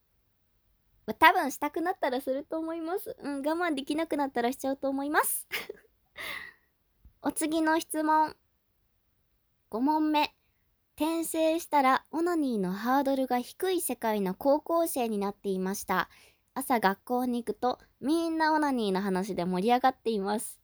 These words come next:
ゆきみさんも盛り上がりたい。え、恥ずかしい。昨日の夜、いかに自分が気持ちいいオナニーをしたか語って、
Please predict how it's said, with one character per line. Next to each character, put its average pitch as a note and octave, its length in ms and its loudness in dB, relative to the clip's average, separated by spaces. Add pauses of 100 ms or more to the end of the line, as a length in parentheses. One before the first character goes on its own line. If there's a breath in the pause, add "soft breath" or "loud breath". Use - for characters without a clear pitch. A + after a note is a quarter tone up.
(920)
ゆ A#3+ 180 0
き D#4 140 -2
み E4 160 -2
さ D#4 180 4
ん D4 100 4
も C#4+ 100 4
盛 A#3+ 260 2
り D#4 60 4
上 D4+ 80 4
が D4+ 100 2
り D4 140 -4
た D4 200 6
い。 - 160 -2 (100)
え、 F4 100 0
恥 D4+ 280 -4
ず - 60 -18
か F4+ 140 -4
し - 140 -14
い。 D#4+ 220 -4 (460 soft breath)
昨 C#4 100 -4
日 C4 40 -2
の E4 340 0
夜、 D#4+ 380 2 (100)
い C#4 120 -4
か G4 180 4
に D#4+ 140 2
自 A#3+ 100 0
分 C#4 260 2
が D4 140 0
気 C#4 120 -2
持 C#4 180 -2
ち D#4+ 180 -6
い E4 60 0
い D4+ 40 2
オ C#4 80 2
ナ C4+ 160 2
ニ A#3+ 180 0
ー A3 40 0
を A3+ 60 0
し - 60 -8
た A#3 120 0
か A3 120 -2
語 G#3+ 240 -4
っ C4+ 80 -2
て、 B3 220 -4